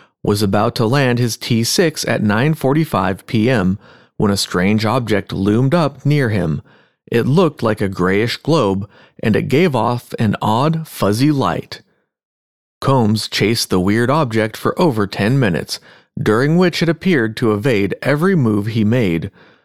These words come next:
Once its speed was nearly six hundred miles an hour, as closely as he could estimate.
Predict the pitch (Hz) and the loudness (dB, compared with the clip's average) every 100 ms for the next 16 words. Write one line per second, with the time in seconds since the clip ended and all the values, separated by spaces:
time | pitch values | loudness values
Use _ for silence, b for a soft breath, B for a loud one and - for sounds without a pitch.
0 | b - - 131 135 - - 110 - - | b -4 0 2 2 -2 -2 -2 -2 -6
1 | - 120 127 101 98 98 95 117 104 95 | -2 0 0 0 -2 0 0 2 0 -2
2 | - 95 - 110 113 110 101 101 117 123 | -2 -4 -2 0 0 0 0 0 0 0
3 | 143 151 98 98 B B B B B 135 | 0 2 0 -2 B B B B B 0
4 | 135 123 - 208 175 - 107 104 98 117 | 0 -2 0 2 2 0 0 0 0 -2
5 | 117 139 104 - 87 80 80 | 0 0 0 -2 0 0 -2